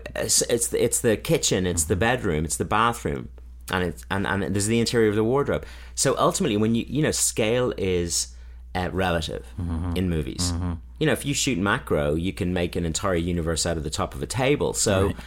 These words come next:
Speaker 1: <laughs> so I think, you know, it's always gonna fill the same movie screen.
Speaker 2: When I've spoken with Bree, we talked about the fact that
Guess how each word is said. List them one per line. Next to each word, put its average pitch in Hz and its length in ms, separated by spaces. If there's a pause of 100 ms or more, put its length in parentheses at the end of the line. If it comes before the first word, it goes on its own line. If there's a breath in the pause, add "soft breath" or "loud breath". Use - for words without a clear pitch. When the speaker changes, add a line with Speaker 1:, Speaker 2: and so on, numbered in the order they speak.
Speaker 1:
<laughs> - 160
so 127 280
I 131 60
think, 139 300
you 135 60
know, 113 140
it's - 140
always 143 220
gonna 113 180
fill 101 280
the 92 220
same 92 260
movie 123 220
screen. 67 340 (340)
Speaker 2:
When 104 160
I've 101 360
spoken 110 420
with 90 240
Bree, 110 260
we 98 120
talked 95 280
about 87 280
the - 40
fact 87 380
that 85 240